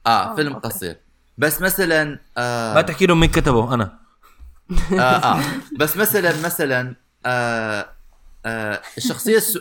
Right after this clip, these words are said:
Speaker 1: آه، آه، وأظن أنا حكيت شيء غلط. الشخص اللي كاتب هذا الإشي مبين إنه هو سوري أو، أو من بلاد الشام، ولكنه، آه، عم بيحاول يبين إنه الشخصية الثانية مصرية.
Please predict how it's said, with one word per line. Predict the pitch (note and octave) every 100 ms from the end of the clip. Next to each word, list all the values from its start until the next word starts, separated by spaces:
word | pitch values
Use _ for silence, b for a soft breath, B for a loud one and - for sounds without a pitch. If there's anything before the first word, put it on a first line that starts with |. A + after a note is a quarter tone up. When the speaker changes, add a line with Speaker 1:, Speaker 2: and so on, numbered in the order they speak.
| -
Speaker 1:
آه، |
آه، | F#3 F#3 F#3 F#3
وأظن | F3 E3+ F3 A#3+
أنا | G3+ E3 C3+ - D3+ D#3
حكيت | E3
شيء | E3
غلط. | D3+ A#2+ - B B -
الشخص | D#3 C#3+ G#3+ G#3+
اللي | A3+ E3+
كاتب | F#3+ F#3+ D#3+
هذا | E3+ D#3+
الإشي | D#3 -
مبين | D3+ E3+ F3 C#3
إنه | C#3+
هو | C#3+ C3 A#2+
سوري | - - D#3+ D#3
أو، | C3 B2+
أو | B2 C3 B2
من | B2+ B2
بلاد | B2+ C3+ C#3
الشام، | - D#3+ C#3 C3+ - _ _
ولكنه، | C3 C#3+ C#3 - F#3+ F3 D#3+ E3 D#3+ D3+ -
آه، | A#2+ A#2+ A2 A#2+
عم | B2
بيحاول | B2 D3 D#3 D#3
يبين | C#3 C#3+ C#3
إنه | B2+
الشخصية | - - C3
الثانية | B2+ A2 F#2+
مصرية. | F2+ - F#2 D#2+ D#2